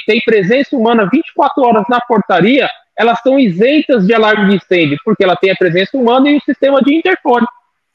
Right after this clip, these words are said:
A partir do momento que o condomínio retira a presença humana vinte e quatro horas ali e coloca uma portaria virtual, ele não atende mais o decreto. Então, ele já está, o A V C B dele já está irregular. Se ele tiver um incêndio,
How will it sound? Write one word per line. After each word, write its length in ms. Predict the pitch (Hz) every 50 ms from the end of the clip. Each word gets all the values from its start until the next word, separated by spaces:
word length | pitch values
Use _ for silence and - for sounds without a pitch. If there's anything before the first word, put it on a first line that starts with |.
| _ _ -
A 100 | 226 240
partir 340 | 247 294 277 - - 359 415
do 100 | 415 403
momento 380 | 403 392 339 311 285 269 - -
que 160 | - 262 269 277
o 300 | 262 - - 269 262 - _ _ _ _
condomínio 540 | 285 302 330 320 349 285 262 240 226 214 190
retira 560 | 175 208 294 285 - - - 277 359 427 302
a 20 | -
presença 580 | - 247 226 214 185 202 226 220 - - -
humana 500 | 233 214 208 196 208 226 214 190 170 139 139 - _ _ _ _
vinte 220 | 170 208 240 - -
e 60 | 180
quatro 380 | - 220 208 202 - 220 190 190
horas 260 | 190 185 175 175 156 170
ali 200 | 170 160 165 170
e 40 |
coloca 320 | - 208 202 190 180 - 185
uma 140 | 185 175 -
portaria 640 | - 196 185 170 - - 175 165 160 165 160 143
virtual, 680 | 139 185 214 - - - 180 156 151 175 214 277 285 - - - - _ _ _ _ _ _ _ -
ele 160 | 202 226 240
não 160 | 233 247 254
atende 440 | 262 254 - - 233 254 254 - 226
mais 240 | 214 202 196 170 -
o 60 | -
decreto. 500 | 190 180 - - 165 147 135 127 - -
Então, 240 | 165 - - 202 208
ele 140 | 220 220 208
já 180 | 185 220 214 208
está, 260 | 180 - - 190 -
o 140 | 180 170 175
A 80 | 175
V 140 | 180 202 196
C 160 | - 202 196
B 120 | 180 185 170
dele 200 | 170 165 156 143
já 120 | 175 165
está 220 | 165 - - 160
irregular. 480 | 156 139 160 170 202 214 196 180 190 202
Se 80 | - 233
ele 80 | 233
tiver 220 | - 240 208 202 196
um 60 | 202
incêndio, 400 | 190 - - 185 180 156 135 -